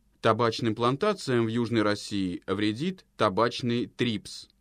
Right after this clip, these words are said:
В четвертую группу сельскохозяйственных растений относятся огородные растения или овощи.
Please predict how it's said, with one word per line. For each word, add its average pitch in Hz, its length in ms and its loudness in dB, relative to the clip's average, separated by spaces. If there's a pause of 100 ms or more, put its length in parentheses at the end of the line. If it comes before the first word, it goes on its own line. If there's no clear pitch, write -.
(320)
В - 80 -20
четвертую 208 560 4
группу 214 420 0
сельскохозяйственных 156 1040 2
растений 147 760 2
относятся 180 720 2
огородные 139 600 4
растения 180 640 0
или 160 460 2
овощи. 98 640 0